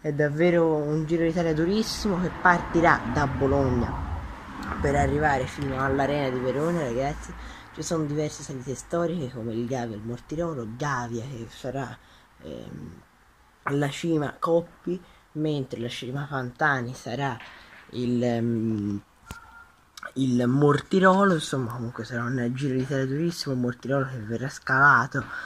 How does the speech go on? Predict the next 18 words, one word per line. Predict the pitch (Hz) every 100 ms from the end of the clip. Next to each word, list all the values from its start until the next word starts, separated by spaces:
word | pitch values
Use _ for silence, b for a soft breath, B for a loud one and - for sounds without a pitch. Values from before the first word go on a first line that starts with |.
| B B
dal, | - 127 117 117 123
ehm, | 101 98 107 104 104 104 104 104 110 B B
dalla | - 127 120
parte | 139 127 147
più | 160 160
dura, | 175 190 147
quindi | 143 135 120
insomma | 113 - 123 113
ancora | 117 - 160
più | 156 147
carne | 135 143
al | 170
fuoco, | - 185 170 147
ben | 123 175 202
tre | 175 165
cronometri, | - 156 156 151 120 127
quindi | 156 165 156
appunto | 127 - 160 -